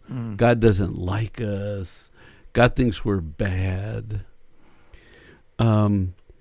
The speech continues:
Speaker 2: and, and he knows the difficulty of the male sexual struggle. And he knows men mess up. And because of who he is, he loves.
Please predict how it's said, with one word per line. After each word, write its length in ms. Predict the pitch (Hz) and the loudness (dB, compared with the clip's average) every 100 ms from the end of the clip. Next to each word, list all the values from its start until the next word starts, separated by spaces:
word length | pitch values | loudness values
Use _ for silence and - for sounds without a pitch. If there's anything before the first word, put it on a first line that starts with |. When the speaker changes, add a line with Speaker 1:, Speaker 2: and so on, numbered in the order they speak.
| _ - | _ 0
Speaker 2:
and, 280 | 131 139 120 - | 6 6 4 4
and 180 | 139 | 4
he 360 | 123 - 170 156 | 6 4 4 4
knows 960 | 143 131 135 135 117 110 87 - - - - _ _ _ _ _ | 4 2 2 2 2 0 -2 -4 -14 -18 -20 _ _ _ _ _
the 100 | 117 | 0
difficulty 840 | 113 117 117 87 101 87 107 92 - | 4 6 4 -2 -6 -4 -4 -4 -6
of 200 | 113 104 | -2 2
the 100 | 101 | 4
male 240 | 98 95 | 4 2
sexual 440 | - 92 85 - 90 | 0 -2 -4 -6 -8
struggle. 540 | - 92 82 - 78 _ _ _ _ _ - _ _ _ - _ _ _ _ _ _ - | -6 -4 -4 -6 -12 _ _ _ _ _ -20 _ _ _ -20 _ _ _ _ _ _ -4
And 160 | 117 143 | 6 10
he 120 | 139 | 10
knows 500 | 120 135 147 135 104 | 10 6 6 4 2
men 380 | 113 120 123 113 | 0 0 0 -2
mess 300 | 110 107 - | -4 -4 -6
up. 360 | 110 107 139 - - - _ _ _ | -8 -8 -10 -10 -10 -16 _ _ _
And 140 | - 110 | 0 4
because 320 | 110 131 120 | 4 2 2
of 60 | 123 | 0
who 140 | 123 | 2
he 200 | 113 101 | 2 0
is, 440 | 98 104 98 - - - | -2 -2 -6 -10 -20 -4
he 220 | 123 117 | 2 2
loves. 640 | 95 92 90 - - - | 0 -6 -10 -12 -14 -16